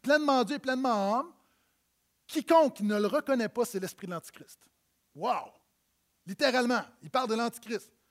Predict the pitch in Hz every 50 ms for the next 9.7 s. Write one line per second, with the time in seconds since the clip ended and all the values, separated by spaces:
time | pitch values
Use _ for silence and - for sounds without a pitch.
0 | _ _ - 233 262 247 233 226 214 - - 320 - 294 247 233 240 277 339 370
1 | - _ _ _ _ 196 202 180 311 311 - 269 240 - - 262 294 262 240 226
2 | 214 214 208 - 208 - - 220 247 302 - - - - 196 196 196 - _ _
3 | _ _ _ _ _ _ _ _ _ 190 175 147 196 - - - 196 180 247 294
4 | 339 339 311 262 254 320 349 302 - 269 254 233 214 - 285 302 302 285 262 262
5 | 262 277 294 262 - _ _ _ _ - 170 214 262 285 - 233 190 - 214 214
6 | 226 - - 277 254 220 - - - 254 220 175 175 226 262 262 240 208 175 233
7 | 285 - 208 202 196 202 240 214 - - - - 202 233 254 277 302 - _ _
8 | _ _ - 165 233 240 233 233 - 226 220 190 233 226 214 170 226 254 - 214
9 | 196 185 214 214 - 208 185 190 185 165 175 240 233 185